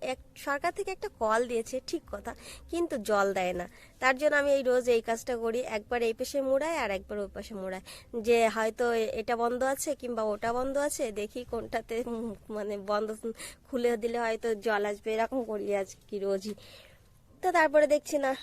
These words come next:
জল তো আর দিচ্ছেই না। শুনলাম পাশের দিকে জল এসেছে, আমি তো বাড়িতে ছিলাম না, তারপরে শুনলাম যে জল এসেছে। তো তারপরে আমি আবার দেখছি যে, আমি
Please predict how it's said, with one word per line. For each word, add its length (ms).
জল 300
তো 80
আর 120
দিচ্ছেই 520
না। 180
শুনলাম 360
পাশের 340
দিকে 200
জল 280
এসেছে, 360
আমি 180
তো 100
বাড়িতে 300
ছিলাম 260
না, 140
তারপরে 340
শুনলাম 360
যে 120
জল 260
এসেছে। 320
তো 80
তারপরে 300
আমি 140
আবার 160
দেখছি 280
যে, 120
আমি 260